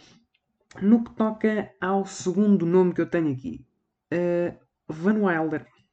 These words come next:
Elan Van Wilder, pois é. Parece já um pouco uma, uma tradição, começa a tornar-se repetitivo já a D S M perder ativos. Hum, sinceramente,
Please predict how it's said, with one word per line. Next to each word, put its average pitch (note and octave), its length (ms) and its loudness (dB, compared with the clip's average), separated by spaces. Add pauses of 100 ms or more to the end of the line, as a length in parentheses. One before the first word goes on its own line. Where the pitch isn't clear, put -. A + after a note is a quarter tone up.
(260)
Elan F3+ 280 4
Van F3 200 0
Wilder, D3 540 0
pois F3+ 240 2
é. C3+ 240 -2 (1400)
Parece G3 500 6
já G3 140 4
um G3 200 0
pouco F#3 460 0
uma, D#3 840 0
uma D3+ 160 -4
tradição, D3+ 720 0
começa D#3 460 -4
a C3+ 40 -4
tornar-se D#3 580 -6
repetitivo C#3 760 -4
já C3 360 -2
a C#3+ 100 -6
D D3 100 -2
S D3 320 -4
M C#3 300 -4
perder C#3 500 -2
ativos. B2+ 560 -4 (540)
Hum, E3 680 -2 (420)
sinceramente, E3+ 720 0